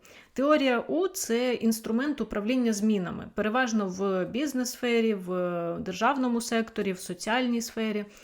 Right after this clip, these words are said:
Але особливість цієї теорії, і, власне, те, як вона пов'язана <laughs> з нашим курсом, у тому, що, е, ця концепція передбачає, що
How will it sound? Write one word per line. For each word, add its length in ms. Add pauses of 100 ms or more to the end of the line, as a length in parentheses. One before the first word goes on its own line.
(240)
Але 300
особливість 760
цієї 320
теорії, 600
і, 40
власне, 380
те, 180
як 180
вона 200
пов'язана 680
<laughs> 60
з 120
нашим 380
курсом, 520 (320)
у 60
тому, 320
що, 580 (100)
е, 180
ця 280
концепція 540
передбачає, 720
що 320